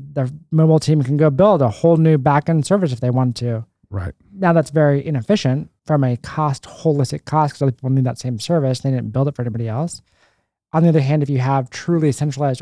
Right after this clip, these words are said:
Speaker 1: only one team can touch that backend system, then you nat-, naturally move very slow. I suspect that what you end up with is, is a place where it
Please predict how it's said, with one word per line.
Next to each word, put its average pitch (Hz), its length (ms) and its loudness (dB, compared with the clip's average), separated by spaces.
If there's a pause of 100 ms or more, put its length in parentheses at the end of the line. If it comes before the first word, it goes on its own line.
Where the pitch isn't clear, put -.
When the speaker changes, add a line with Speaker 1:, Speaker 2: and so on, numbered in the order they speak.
Speaker 1:
only 160 240 -2
one 165 340 0
team 123 400 -4
can 123 220 -8
touch 127 260 -8
that 135 180 -6
backend 123 340 -8
system, 127 220 -8
then 135 120 -2
you 131 100 -2
nat-, 131 260 -2
naturally 143 440 -4
move 127 160 0
very 117 240 -4
slow. 147 520 -2 (200)
I 160 80 0
suspect 180 400 -4
that 160 60 -6
what 160 100 -6
you 147 80 0
end 143 100 2
up 156 160 0
with 139 160 -2
is, 120 280 -2 (220)
is 160 140 -2
a 156 60 0
place - 340 0
where 135 360 0 (160)
it 160 140 -4